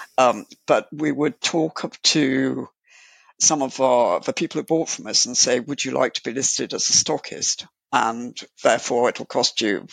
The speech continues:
you know, we're gonna have fifty stockists or forty stockists on there. And therefore it'll bring you business because you can be the stockist for Hastings or whatever. Um, and, but equally it'll cost you three hundred quid.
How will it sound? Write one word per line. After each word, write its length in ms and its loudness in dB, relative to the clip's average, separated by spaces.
you 140 0
know, 140 -6
we're 140 -4
gonna 220 -2
have 200 2
fifty 260 0
stockists 580 0
or 220 -6
forty 360 -2
stockists 500 0
on 200 -4
there. 220 -6
And 500 0
therefore 320 4
it'll 140 -4
bring 320 -2
you 100 -8
business 440 2
because 300 -2
you 140 -2
can 220 -6
be 160 2
the 460 -6
stockist 540 -2
for 400 2
Hastings 500 0
or 120 -2
whatever. 520 0
Um, 720 2
and, 380 2
but 180 0
equally 360 0
it'll 160 0
cost 320 0
you 140 -2
three 280 -6
hundred 220 -12
quid. 300 0